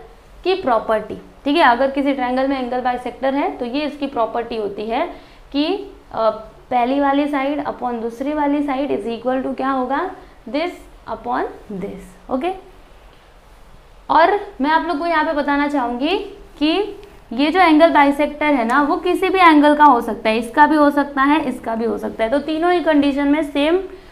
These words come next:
अ, यही वाला formula हम लोग यूज़ करेंगे, ठीक है। अब यहाँ पे fourth one देखो, property of three parallel lines and their transversal, यानी कि आपके पास three parallel lines है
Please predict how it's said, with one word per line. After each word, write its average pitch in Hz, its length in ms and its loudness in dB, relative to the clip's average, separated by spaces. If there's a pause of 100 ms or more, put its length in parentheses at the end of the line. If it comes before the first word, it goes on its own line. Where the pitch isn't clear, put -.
(140)
अ, 220 140 2
यही 285 300 2
वाला 285 260 2
formula 233 540 0 (460)
हम 233 160 -4
लोग 262 220 0
यूज़ 285 400 -4
करेंगे, 190 440 -8 (520)
ठीक 339 120 -2
है। 277 180 0 (200)
अब 320 160 8
यहाँ 359 180 10
पे 359 140 2
fourth 330 340 2
one 339 160 8
देखो, 302 300 4
property 311 600 0
of 359 160 8 (100)
three 330 380 2
parallel 285 440 2
lines 269 340 2
and 277 240 2
their 233 320 2
transversal, 208 720 -6
यानी 220 240 -2
कि 311 200 0 (480)
आपके 240 280 4
पास 359 220 4 (220)
three 302 260 2
parallel 247 480 6
lines 226 360 -2
है 330 220 2